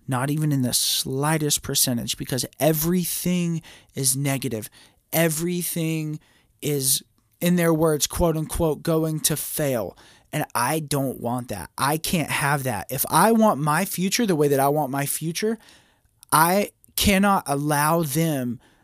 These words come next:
to have access to any form of my vision. They can know what I'm doing publicly, because obviously you can't get, you can't get away from that. But as far as the things that I'm working on behind the scenes,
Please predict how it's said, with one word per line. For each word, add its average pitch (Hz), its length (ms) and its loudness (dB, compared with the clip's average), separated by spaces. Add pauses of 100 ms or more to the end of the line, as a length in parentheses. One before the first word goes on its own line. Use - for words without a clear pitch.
(100)
to 151 120 -2
have 135 240 0
access 123 600 0 (240)
to - 160 -4
any 131 240 0
form 123 320 -2
of 113 60 -4
my 107 180 -6
vision. 101 380 -8 (1160)
They 180 120 2
can 220 160 4
know 294 160 6
what 214 160 6
I'm 160 100 4
doing 139 240 2
publicly, 139 640 0 (360)
because 165 240 4
obviously 156 480 2
you 139 140 -6
can't 143 240 -4
get, - 120 -10
you 160 120 -4
can't - 280 -8
get 131 120 -2
away 113 220 -4
from 117 200 -8
that. 110 460 -8 (480)
But 135 440 2 (840)
as 139 160 2
far 156 140 4
as 180 80 2
the 196 80 0
things 196 300 0
that 175 100 2
I'm 160 120 2
working 156 280 0
on 147 100 2
behind 139 320 -2
the 117 80 -2
scenes, 180 580 0